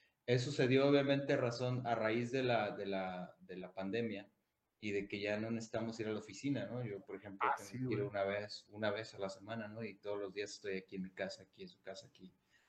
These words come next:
Speaker 1: aquí trabajo, ¿no? Y hay gente que está aprovechando muy bien eso, ¿no? Entonces se está llevando más lana, pero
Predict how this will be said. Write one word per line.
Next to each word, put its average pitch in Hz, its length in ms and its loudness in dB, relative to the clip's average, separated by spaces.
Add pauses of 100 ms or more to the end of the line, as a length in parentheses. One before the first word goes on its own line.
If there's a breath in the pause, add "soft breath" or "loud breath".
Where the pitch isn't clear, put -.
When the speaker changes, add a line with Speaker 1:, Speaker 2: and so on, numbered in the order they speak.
(140)
Speaker 1:
aquí 107 220 -2
trabajo, 95 440 6
¿no? 123 180 0 (540 soft breath)
Y 131 160 12
hay 143 220 12
gente 170 440 10
que 151 600 12
está 131 200 4
aprovechando 143 580 6
muy 139 160 4
bien 135 160 4
eso, 135 320 -2
¿no? 156 220 -4
Entonces 131 500 -4
se 127 60 -4
está 120 420 4
llevando 123 420 2
más 127 160 2
lana, 139 400 0
pero 110 480 0